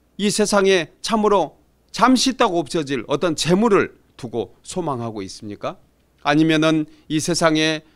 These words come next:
참으로 어떤 권력을, 이 세상에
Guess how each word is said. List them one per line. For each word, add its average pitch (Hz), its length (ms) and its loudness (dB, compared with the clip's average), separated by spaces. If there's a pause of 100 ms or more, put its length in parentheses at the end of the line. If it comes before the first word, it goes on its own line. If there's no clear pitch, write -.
참으로 160 640 0 (100)
어떤 156 360 -2
권력을, 160 680 2 (160)
이 160 120 -4
세상에 156 580 0